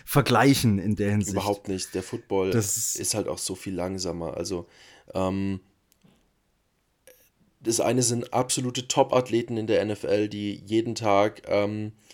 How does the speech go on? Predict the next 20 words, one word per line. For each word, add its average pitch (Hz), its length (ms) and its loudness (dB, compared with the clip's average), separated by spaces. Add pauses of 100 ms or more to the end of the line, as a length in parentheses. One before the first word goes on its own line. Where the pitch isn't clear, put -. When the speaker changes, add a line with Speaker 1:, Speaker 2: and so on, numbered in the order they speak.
(360)
Speaker 2:
wahrscheinlich, 110 720 0
ähm, 98 400 0
Steroide, 110 920 0 (400)
na, 71 220 -6
das - 220 -8
ist - 100 -8
jetzt - 180 -12
ganz 82 180 -8
übertrieben 90 360 -12
gesagt, 90 300 -8
aber 95 140 -6
die 98 120 -6
halt 95 160 -4 (320)
Essen 123 460 0
und, 104 340 -6
und 101 360 -8
Treatment 113 680 -4
und 98 460 -8
Medikamente 104 760 -4
bekommen, 107 600 0